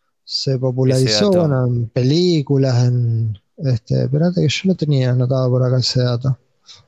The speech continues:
Speaker 1: Bueno, el autor de, era de un, de un cantante de,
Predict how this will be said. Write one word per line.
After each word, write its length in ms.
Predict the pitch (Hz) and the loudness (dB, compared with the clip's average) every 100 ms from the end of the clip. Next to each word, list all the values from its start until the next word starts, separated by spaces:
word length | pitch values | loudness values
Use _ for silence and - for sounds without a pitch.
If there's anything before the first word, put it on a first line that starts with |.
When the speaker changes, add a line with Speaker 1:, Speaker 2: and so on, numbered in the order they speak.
| _ | _
Speaker 1:
Bueno, 320 | 131 123 123 _ _ _ _ _ - - - _ _ | 0 0 -4 _ _ _ _ _ -18 -18 -18 _ _
el 160 | 120 | 0
autor 360 | 123 120 143 139 | 2 0 0 0
de, 480 | 131 123 120 120 104 - _ _ _ _ - _ - | 2 2 2 0 -2 -6 _ _ _ _ -20 _ 0
era 240 | 202 196 | 2 2
de 60 | 175 | 2
un, 460 | 170 160 156 147 143 | 4 4 4 4 4
de 60 | |
un 100 | 160 | 2
cantante 420 | 160 156 160 160 151 | 0 0 0 0 0
de, 600 | 135 127 120 117 120 | 2 2 2 0 -2